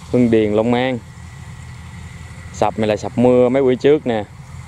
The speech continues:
Mấy cái ô mà ở, ờ, gần lộ, gần, ờ, gần, ờ, mưa, gần kinh đồ đó thì nó sập khá, khá lắm. Gió nó thoáng, nó sập phê lắm. Đây.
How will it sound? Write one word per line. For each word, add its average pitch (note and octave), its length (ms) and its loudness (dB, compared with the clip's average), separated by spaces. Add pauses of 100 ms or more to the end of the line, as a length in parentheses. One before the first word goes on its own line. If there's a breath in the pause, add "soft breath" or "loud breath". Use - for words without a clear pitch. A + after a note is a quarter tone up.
(760)
Mấy B2+ 160 2
cái D3 120 4
ô A#2 260 4
mà A2 120 -4
ở, A2 140 2 (180)
ờ, A#2+ 640 8
gần G#2 300 2
lộ, G#2+ 280 4
gần, G#2 320 0
ờ, G#2 340 -2 (1000)
gần, G#2 220 -2 (140)
ờ, A2 540 0
mưa, B2+ 260 4
gần A2+ 180 2
kinh C3+ 280 4
đồ B2 140 8
đó D3 220 4 (680)
thì A2 80 -4
nó A#2 60 2
sập A2 260 0
khá, A#2+ 80 0
khá B2+ 300 0
lắm. D#3+ 200 -2 (380)
Gió B2 200 2
nó D#3 80 2
thoáng, D3 260 2
nó E3 60 -2
sập G#2+ 180 -6
phê A#2+ 280 2
lắm. C#3+ 200 2 (1600)
Đây. A2+ 260 2